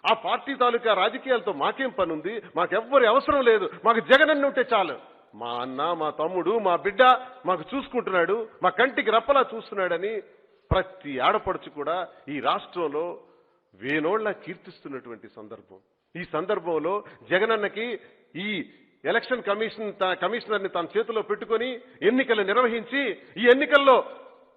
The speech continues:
ఏదో విజయం సాధిస్తామని అనుకున్నటువంటి వీళ్ళ భ్రమలకు ప్రజలు చరమగీతం పాడారు, తీవ్రంగా తిప్పి కొట్టారు, ఘోరంగా తిప్పి కొట్టారు.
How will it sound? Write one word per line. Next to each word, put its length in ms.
ఏదో 200
విజయం 360
సాధిస్తామని 640
అనుకున్నటువంటి 720
వీళ్ళ 260
భ్రమలకు 680
ప్రజలు 460
చరమగీతం 640
పాడారు, 360
తీవ్రంగా 480
తిప్పి 500
కొట్టారు, 520
ఘోరంగా 460
తిప్పి 280
కొట్టారు. 400